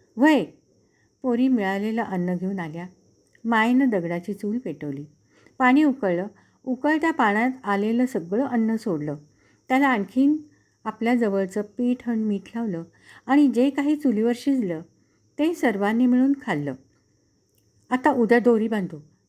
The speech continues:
वा, आता रस्ता हाय, मिळकत व्हायचं वाटतंय. पोरींनो, उद्यापासून दोरीवर जायचं बरं का?" बाप म्हणाला. "व्हय की."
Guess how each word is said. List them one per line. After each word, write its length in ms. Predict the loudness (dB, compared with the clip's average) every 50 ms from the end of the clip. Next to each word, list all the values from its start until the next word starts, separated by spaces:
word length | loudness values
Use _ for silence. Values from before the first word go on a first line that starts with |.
| _ _ -4
वा, 140 | -2 -2
आता 240 | -2 -2 -2 0 2
रस्ता 300 | 2 2 0 0 -2 0
हाय, 260 | 2 2 0 0 0 -4 -6 -12 _ _ 2
मिळकत 280 | 2 2 2 4 0
व्हायचं 420 | 0 0 2 2 2 2 0 -2 -2
वाटतंय. 420 | -2 -2 -4 -6 _ -8 -8 -8 -8 _ _ _ _ _ _ _ _ _ _
पोरींनो, 460 | 2 4 4 6 6 6 4 2 2 0 -4 -6 -14 _ _ _ -6
उद्यापासून 540 | -2 -2 -2 0 0 -2 0 2 2 2 2
दोरीवर 380 | 2 2 2 4 4 2 2
जायचं 320 | 2 2 0 0 0 -2 -2
बरं 140 | -2 -4 -4
का?" 140 | -6 -10 -12 _ _ _ _ _ _ _ _ _ _ _ _ _ _ _ _ _ _ _ _ _ -10
बाप 220 | -6 -4 -4 -4 -6 -8
म्हणाला. 400 | -10 -6 -6 -6 -6 -6 -8 -10 -16 _ _ _ _ _ _ _ _ _ _ _ _ 2
"व्हय 180 | 4 4 4 4
की." 400 | 2 0 -4 -4 -4 -8 _